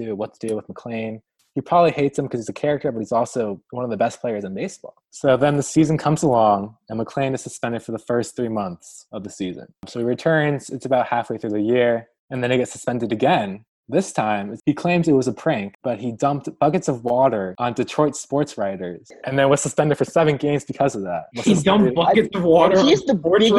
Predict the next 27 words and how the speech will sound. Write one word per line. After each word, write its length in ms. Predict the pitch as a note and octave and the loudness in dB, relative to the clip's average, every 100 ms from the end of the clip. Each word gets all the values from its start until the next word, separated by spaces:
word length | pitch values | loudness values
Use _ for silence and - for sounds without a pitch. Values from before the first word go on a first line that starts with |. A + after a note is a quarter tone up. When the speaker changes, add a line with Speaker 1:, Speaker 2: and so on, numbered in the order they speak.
| B3+ | 4
Speaker 2:
writers? 200 | - - - | 0 -6 -8
Speaker 3:
star 560 | - - A3+ A3+ G#3+ | -6 2 4 6 4
in 180 | F3+ F#3 | 2 0
the 80 | D#3+ | -6
sport 400 | - - A3 E3+ | -8 -8 -8 -8
right 180 | G#2 F2 | -12 -18
now. 160 | - E2+ _ - | -20 -20 _ 0
Like, 200 | D#3+ D3 | 2 2
he 240 | A3+ A3+ | -2 0
is, 140 | G3+ | 0
like, 220 | F3 F3+ D#3+ | 4 2 2
Speaker 1:
Yes. 120 | F#3+ | -2
Speaker 3:
twenty-four 480 | A#3+ A#3 A#3+ A3 G#3+ | -2 -2 -4 -4 0
years 240 | F#3+ E3+ | 0 0
old, 320 | D#3+ D3+ C#3+ | 0 0 -2
back-to-back 680 | D3+ F3 A3+ - G#3 G#3 G3 | 0 0 0 -4 -4 -2 -2
Cy 280 | - F#3+ E3 | -4 -4 -2
Young, 320 | D#3 C3+ A#2+ B2 | -2 -6 -10 -12
M 200 | D3+ G#3 | -12 -10
V 220 | G3 G3 | -12 -16
P. 200 | - A#2 - | -16 -20 -20
Speaker 1:
Of 80 | A#2+ | -6
all 140 | B2+ C3 | -2 -2
his 80 | |
endorsements 460 | A#2+ G#2 B2+ B2 A2+ | -4 -4 -6 -6 -12
and 100 | G#2+ | -10
everything. 400 | A2+ G2 - F#2 | -10 -10 -12 -20